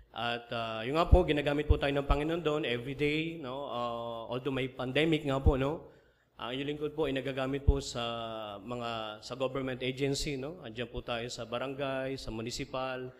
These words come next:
ah, sa mga police, sa mga ano, tayo po ay napagkakatiwalaan nila, no? Para maghay-, manalangin at maghayag po ng salita ng Diyos po sa kanila.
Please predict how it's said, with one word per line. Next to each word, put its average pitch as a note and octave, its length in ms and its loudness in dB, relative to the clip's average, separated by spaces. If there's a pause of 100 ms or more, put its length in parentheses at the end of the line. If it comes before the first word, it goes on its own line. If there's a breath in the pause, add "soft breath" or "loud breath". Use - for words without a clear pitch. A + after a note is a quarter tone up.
(440 loud breath)
ah, A2 320 -2
sa - 160 -6
mga A2+ 240 -2
police, C#3+ 800 0
sa - 80 -14
mga A#2 320 -2
ano, C3+ 80 -6
tayo A#2+ 240 0
po - 80 10
ay A#2+ 160 4
napagkakatiwalaan A2+ 880 -4
nila, A2+ 320 -2 (640)
no? B2+ 160 -4
Para A#2 240 -2
maghay-, B2+ 480 -4
manalangin F3 640 2
at C3+ 160 -4
maghayag C3+ 480 -2
po C3 80 0
ng B2+ 80 -2
salita A#2 400 -4
ng A#2 80 -4
Diyos A2+ 240 -4
po A2+ 80 8
sa A2 160 -2
kanila. G#2+ 400 -2